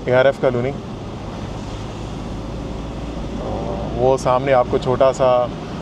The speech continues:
माउंटेन भी नज़र आ रहा होगा, इस वक्त बादलों में घिरा हुआ है, अगर नहीं नज़र आ रहा तो I think वो बारिश की वजह से। तो यहाँ पे हमने अपनी ज़िंदगी के पच्चीस से छब्बीस साल गुजारे हैं इस कैंट में।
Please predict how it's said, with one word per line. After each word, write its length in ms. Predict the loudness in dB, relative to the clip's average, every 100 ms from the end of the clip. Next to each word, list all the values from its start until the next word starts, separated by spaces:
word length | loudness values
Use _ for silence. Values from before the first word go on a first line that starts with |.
| 2
माउंटेन 420 | 2 4 2 2
भी 60 | 4
नज़र 260 | 4 6 6
आ 140 | 6
रहा 120 | 6
होगा, 220 | 6 2 2 -8 -6 -4
इस 140 | 0
वक्त 380 | 2 4 2 -4 -6 -6 -6
बादलों 360 | 2 2 4 2
में 100 | 2
घिरा 220 | 2 4 6
हुआ 220 | 6 2
है, 360 | 0 -8 -4 0
अगर 180 | 2 2
नहीं 160 | 2
नज़र 220 | 2 4
आ 60 | 4
रहा 180 | 6 2 4
तो 80 | -2 0 -4 -4 -8 -6 -8 -8 -8 -8 -8 -8 -2
I 80 | -2
think 200 | 0 0
वो 80 | 2
बारिश 300 | 4 2 0
की 100 | 2
वजह 180 | 2 2
से। 140 | -2 -2
तो 60 | 2
यहाँ 340 | 2 4 4
पे 120 | 6 4
हमने 300 | 4 4 4
अपनी 280 | 4 2 2
ज़िंदगी 360 | 2 2 2
के 180 | 4 4 4 2
पच्चीस 320 | 0 0 0
से 120 | 2 2 2 0 -4 -2
छब्बीस 300 | 0 2 4
साल 200 | 4 4
गुजारे 320 | 2 2 2
हैं 920 | -2 -4 -6 -6 -6 -6 -6 -4 -2
इस 100 | 0
कैंट 280 | 2 2 2
में। 220 | -2 -2